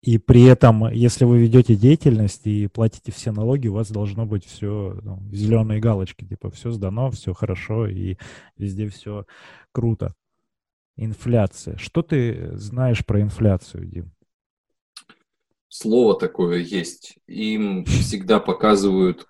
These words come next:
Speaker 2: как Россия встает с экономических колен и как она у нас, эта инфляция, несказанно падает постоянно. Инфляция — это удешевление денег, то есть рост цен.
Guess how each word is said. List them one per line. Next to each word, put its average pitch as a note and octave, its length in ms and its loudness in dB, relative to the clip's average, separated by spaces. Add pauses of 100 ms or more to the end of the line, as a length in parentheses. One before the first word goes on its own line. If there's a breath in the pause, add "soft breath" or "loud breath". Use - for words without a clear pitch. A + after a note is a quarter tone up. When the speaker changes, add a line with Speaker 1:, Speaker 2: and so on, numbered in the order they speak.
Speaker 2:
как G#2+ 280 -2
Россия G2 680 0
встает G2 540 -2
с - 80 -14
экономических F#2 760 -6
колен B2 600 0
и F#2 120 -6
как G#2 280 -4
она G2 240 -2
у F#2 120 -2
нас, F#2+ 260 -4
эта F2+ 200 -8
инфляция, F2+ 720 -4 (440)
несказанно G2 800 0
падает F2+ 600 0
постоянно. E2 720 -8 (1000)
Инфляция — D#3+ 760 2 (200)
это G#2 540 4 (160)
удешевление A2 1040 0
денег, F#3 380 2 (400)
то - 80 -16
есть - 220 -14
рост A2+ 360 6
цен. F2 360 0